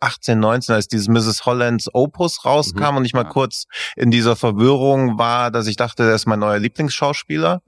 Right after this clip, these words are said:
Speaker 3: Mhm.
Speaker 1: <laughs> Aber das hat sich dann, nachdem ich so mehr mich mit seinem Werk beschäftigt hab, dann nicht bestätigt.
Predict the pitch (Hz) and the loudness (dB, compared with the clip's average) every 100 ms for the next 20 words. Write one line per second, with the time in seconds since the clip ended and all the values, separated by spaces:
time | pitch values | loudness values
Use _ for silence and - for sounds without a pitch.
0 | 120 92 92 120 113 113 113 120 117 120 | -8 -6 -2 0 0 0 0 -2 -2 0
1 | 113 110 120 113 - 110 110 120 110 113 | 0 2 0 0 0 2 2 2 -2 -4
2 | - 107 101 110 - - 120 110 110 - | -2 -2 2 -2 -2 -4 -2 -2 -6 -4
3 | 107 - 101 95 95 - 95 - - - | -6 -2 -2 -2 -4 -8 -12 -10 -12 -10
4 | - 120 | -10 -12